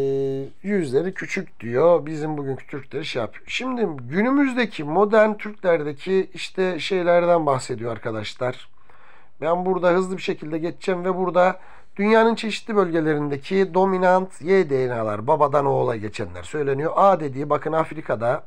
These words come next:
Afrika'da ben bunu nasıl yapacağım ya? Yapamıyorum.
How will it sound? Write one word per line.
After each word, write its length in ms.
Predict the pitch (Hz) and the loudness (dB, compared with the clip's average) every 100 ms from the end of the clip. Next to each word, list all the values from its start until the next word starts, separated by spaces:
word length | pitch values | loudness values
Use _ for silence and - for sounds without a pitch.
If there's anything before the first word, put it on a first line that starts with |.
| - - - - - - | -14 -16 -16 -16 -14 -12
Afrika'da 760 | 107 - 87 92 87 113 131 - - - - - | -14 -14 -14 -14 -12 -12 -12 -14 -16 -16 -16 -14
ben 260 | 110 123 120 | -12 -12 -12
bunu 220 | 127 123 | -12 -12
nasıl 260 | 131 127 67 | -12 -12 -14
yapacağım 360 | 76 - - - | -14 -14 -16 -16
ya? 100 | - - - - - - - | -16 -16 -16 -16 -16 -16 -12
Yapamıyorum. 560 | 117 113 85 76 - | -10 -8 -10 -12 -16